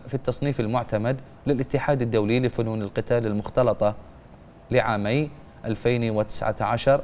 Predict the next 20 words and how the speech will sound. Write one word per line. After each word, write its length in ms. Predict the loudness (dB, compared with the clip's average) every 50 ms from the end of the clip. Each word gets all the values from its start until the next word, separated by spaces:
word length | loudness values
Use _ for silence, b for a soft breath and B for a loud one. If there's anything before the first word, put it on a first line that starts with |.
| -2
ألفين 420 | -4 -6 -2 -2 0 0 0 0 -2
وعشرين". 520 | -2 -2 -4 -4 0 2 2 2 2 0 -4 -10 -16 -20 -20 -20 -20 -20 -20 -20 -20 -20 -20 -20 -20 -20 -20 -20 -20 -20 -20 -20 -20 -20 -20 -20 B B B B B B B B
وخلال 420 | 4 4 6 6 8 8 8 8 8
اللقاء 340 | 6 4 2 2 0 -2
أشاد 260 | -2 0 0 0 0 0
سمو 300 | -2 -2 -2 -2 0 0
بالجهود 400 | -2 0 0 0 2 2 0 2
التي 280 | 2 0 0 2 2
يبذلها 340 | 0 2 2 0 0 2 0
المجلس 380 | 0 0 -2 -2 -2 -4 -4 -4
البحريني 480 | -4 -4 -4 -4 -2 -2 -2 -2 -2
للألعاب 520 | -2 -2 0 0 0 0 0 -2 -2 -2 -2
القتالية 500 | -2 -2 -2 0 2 2 2 2 2 2
برئاسة 540 | 2 2 2 2 2 0 -2 -2 -6 -6
سمو 200 | -4 -4 -2 -2
الشيخ 320 | -2 -4 0 2 2 2 0
سلمان 500 | 0 -2 -2 -2 0 -2 -2 0 0 0
بن 180 | 0 0 0
محمد 360 | 0 -2 -2 -2 -2 0 2 2
الخليفة. 520 | 0 0 0 0 0 0 0 -2 -4 -6